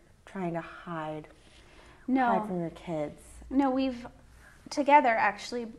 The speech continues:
Speaker 2: Kyle and I have both been like, "No, we're not gonna cover this with shame,"
Speaker 1: Yeah.
Speaker 2: you know, and that has been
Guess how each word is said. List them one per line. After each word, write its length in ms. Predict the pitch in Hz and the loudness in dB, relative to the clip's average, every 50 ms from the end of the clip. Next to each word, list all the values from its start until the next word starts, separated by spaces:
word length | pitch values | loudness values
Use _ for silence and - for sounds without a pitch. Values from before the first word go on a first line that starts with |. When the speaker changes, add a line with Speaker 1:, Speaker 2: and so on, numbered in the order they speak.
| - - | -18 -16
Speaker 2:
Kyle 300 | - - 214 208 202 202 | -8 -6 -4 -2 -2 -2
and 360 | 202 202 226 254 330 330 285 202 | -2 -2 2 4 6 6 6 4
I 340 | 147 - - - - - 226 226 - - | 2 0 -2 -2 -4 -8 -12 -16 -20 -12
have 260 | - 233 220 214 - | -10 -10 -10 -8 -4
both 320 | 208 208 208 202 202 202 - | -2 -2 -2 -2 -4 -8 -10
been 180 | 208 190 202 202 | -10 -8 -8 -8
like, 160 | 196 190 185 - - | -10 -10 -12 -12 -10
"No, 360 | 214 202 190 185 185 185 180 180 - - - - - - - - | -8 -6 -6 -6 -6 -6 -8 -10 -14 -20 -20 -20 -18 -16 -16 -12
we're 140 | - 233 240 | -8 -4 -4
not 180 | 240 262 285 311 | -2 -2 -4 -4
gonna 160 | 277 262 240 | -6 -8 -8
cover 320 | - - 254 214 208 208 | -6 -6 -6 -4 -4 -4
this 260 | 196 202 196 196 - 208 | -4 -4 -6 -6 -10 -12
with 100 | 196 196 | -12 -12
shame," 680 | - - 202 190 190 190 196 202 214 220 220 - 214 214 - | -10 -10 -8 -8 -8 -8 -10 -10 -10 -10 -10 -12 -12 -12 -12
Speaker 1:
Yeah. 160 | 190 175 170 214 | -10 -10 -10 -10
Speaker 2:
you 60 | 208 | -8
know, 180 | 202 196 196 185 | -8 -8 -8 -8
and 360 | - - 196 190 190 196 202 | -8 -8 -8 -10 -10 -8 -8
that 160 | 185 170 - | -8 -8 -8
has 160 | - - - | -10 -14 -14
been 240 | - - 196 196 | -12 -10 -10 -10